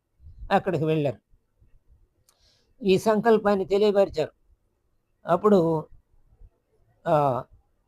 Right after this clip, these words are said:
ఋష్యశృంగుడు అంగీకరించాడు. సరే, ఋత్విక్కునిగా ఉన్నాడు, కోరితే, ఆయన వాళ్ళు కోరితే ఉంటానని అంగీకరించాడు. సరే, అయోధ్యకి అందరూ బయలుదేరి వచ్చారు. ఆ సమయంలోనే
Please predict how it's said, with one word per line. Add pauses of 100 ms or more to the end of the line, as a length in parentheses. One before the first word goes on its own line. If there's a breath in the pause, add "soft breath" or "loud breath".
(680)
ఋష్యశృంగుడు (540)
అంగీకరించాడు. (1120)
సరే,
ఋత్విక్కునిగా
ఉన్నాడు, (1080)
కోరితే,
ఆయన
వాళ్ళు
కోరితే
ఉంటానని
అంగీకరించాడు. (880)
సరే, (140)
అయోధ్యకి
అందరూ
బయలుదేరి
వచ్చారు. (1040)
ఆ
సమయంలోనే